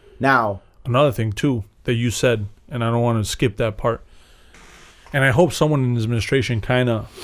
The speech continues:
Speaker 2: talks about that, about how you said the stock market kind of have, has already picked
Speaker 1: Yeah.
Speaker 2: leaders. So economically,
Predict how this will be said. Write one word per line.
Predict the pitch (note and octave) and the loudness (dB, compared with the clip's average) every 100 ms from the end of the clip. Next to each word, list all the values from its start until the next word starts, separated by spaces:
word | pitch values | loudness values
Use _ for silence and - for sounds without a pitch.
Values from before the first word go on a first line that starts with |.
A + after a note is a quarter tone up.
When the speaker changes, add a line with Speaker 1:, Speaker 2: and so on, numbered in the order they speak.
| - - _ _ | -18 -20 _ _
Speaker 2:
talks | - C3 A#2 A#2+ | -2 0 0 -2
about | G#2+ G#2 | -4 -4
that, | A#2 A2+ - _ - _ - _ - - | -6 -8 -14 _ -20 _ -20 _ -16 -2
about | B2+ | 2
how | B2+ | 4
you | B2 | 4
said | C3+ A#2+ - - - - - | 2 0 -4 -20 -20 -18 -4
the | C3 | -2
stock | - C3 B2 | 2 2 2
market | C3 B2 B2 | 0 0 0
kind | - C3 | 2 0
of | A#2 | 2
have, | A#2 A2 A2+ | 2 2 0
has | G#2 A2+ | 0 2
already | A#2+ B2+ A#2+ | 4 4 2
picked | - C#3+ C#3+ - - _ - | 2 0 -2 -12 -20 _ -14
Speaker 1:
Yeah. | F#2 G2 E2+ D#2+ | -4 -2 0 0
Speaker 2:
leaders. | C3 C#3 C3 | 2 4 2
So | - B2 A#2+ | 4 2 2
economically, | B2+ - B2 C3+ D3 C3+ C3 A#2+ A2+ | -2 0 2 2 2 0 0 0 0